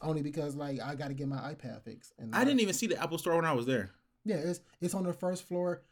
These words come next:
Speaker 1: It's near, like, I love going into the Lego store. It's
Speaker 2: Uh-huh.
Speaker 1: a Lego store in there I like going into. The Microsoft store.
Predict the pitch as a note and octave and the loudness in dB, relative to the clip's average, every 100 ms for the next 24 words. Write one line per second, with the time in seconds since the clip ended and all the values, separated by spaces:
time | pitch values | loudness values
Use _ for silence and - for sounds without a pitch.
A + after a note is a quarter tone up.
0 | _ - E3 C#3+ E3+ F#3 F#3+ F#3 F3+ F3 | _ -2 0 2 2 2 0 0 -2 -4
1 | - C3+ C3+ C3+ C3+ _ _ _ _ F3+ | -8 -6 -4 -6 -10 _ _ _ _ 6
2 | A3+ G#3+ G3+ D#3+ E3+ F3 E3+ D#3+ D3 E3 | 8 8 6 4 2 0 0 -2 0 0
3 | F3 F3 F3+ F3+ - _ - D3 G#3+ E3+ | -2 -6 -6 -8 -10 _ -8 -4 0 2
4 | G3+ G3 - F#3 F3+ F3+ F3 E3 E3+ E3 | 2 0 -2 -2 -2 -2 0 -2 -2 -4
5 | E3 - E3 D#3+ - _ _ - C3+ D3 | -6 -4 -4 -4 -8 _ _ -8 -4 -4
6 | F3 F3+ F3 D#3+ - - D3+ D3 D3 | -4 -4 -2 -4 -4 -6 -4 -4 -8